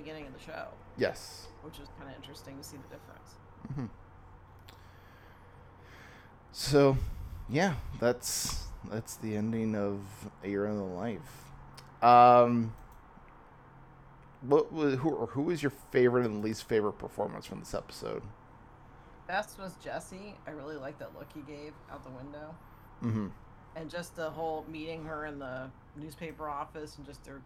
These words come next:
Speaker 1: casually sitting there and having a drink together. I just, I just really like him as an actor,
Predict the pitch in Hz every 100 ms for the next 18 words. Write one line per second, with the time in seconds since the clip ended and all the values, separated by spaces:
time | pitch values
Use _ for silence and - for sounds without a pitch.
0 | - - - 135 143 135 139 - 131 139
1 | 135 139 143 135 131 131 127 117 - 147
2 | 131 131 139 135 - 139 - - - 147
3 | 135 131 127 123 131 135 - - - 131
4 | 147 139 127 120 - -